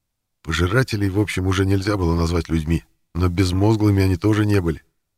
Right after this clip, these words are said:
Они умели строить планы и нападать из засады. Мэл на их месте определённо бы разделил свои войска на части,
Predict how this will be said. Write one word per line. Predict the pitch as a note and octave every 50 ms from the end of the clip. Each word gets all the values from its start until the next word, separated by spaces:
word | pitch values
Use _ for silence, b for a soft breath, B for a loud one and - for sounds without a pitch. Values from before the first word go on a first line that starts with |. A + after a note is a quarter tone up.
| _ _ _ _ _ -
Они | - G#2 A2+ A#2 B2
умели | B2+ C3+ C#3 C#3 C3 A2 F#2+ F#2+
строить | - - - G2+ G2+ G2 E2+ -
планы | - F#2+ G#2+ A#2 A#2+ G#2+ G#2+
и | G#2
нападать | G2 F2 - G#2 G#2 G#2 F2 F#2+
из | G2
засады. | F2+ F#2+ G#2 - - A2+ F#2+ D#2+ C#2 - _ _ _ _ _ _ _ _ _ _ _ _ _ _ _ _ _ _ _ -
Мэл | D#2 G2 G#2+ A#2 B2 A#2+
на | A2+ A2+ A2
их | G#2 - -
месте | G2 G2 F#2 F2 - F2+ F2
определённо | E2 - F#2 F2+ F2 F#2+ G#2+ A2+ B2+ A#2 G#2+ G2
бы | F2+ F#2
разделил | F2+ F#2 F2 E2 G2 G#2+ A#2+ B2+ A2+
свои | - - F#2+ F#2+
войска | F#2 F2 F#2+ F2+ - - G2 F#2+
на | F#2 F2
части, | - - A#2 A2 A2+ - - - -